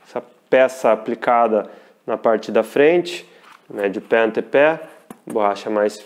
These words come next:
mais firme, né? São idêntica a composição e o material, com a pecinha aplicada aqui no calcanhar. A diferença é que aqui no Vaporfly, ela tá um,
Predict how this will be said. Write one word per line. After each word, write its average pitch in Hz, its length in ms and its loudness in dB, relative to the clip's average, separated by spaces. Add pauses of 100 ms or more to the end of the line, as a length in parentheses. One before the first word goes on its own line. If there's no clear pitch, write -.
(100)
mais 101 240 -6
firme, 165 340 4
né? 139 200 4
São 120 460 -4 (400)
idêntica 117 600 0
a - 20 -4
composição 104 800 -2
e 117 40 2
o 113 40 0
material, 113 560 0 (360)
com 180 200 0
a 175 80 4
pecinha 170 420 2
aplicada 147 500 2
aqui 143 260 2
no 135 120 0
calcanhar. 131 680 0
A - 20 -20
diferença 147 320 4
é 143 40 -8
que 143 80 -2
aqui 160 40 6
no 156 100 4
Vaporfly, 156 880 2 (200)
ela 117 240 2
tá 131 140 0
um, 151 200 0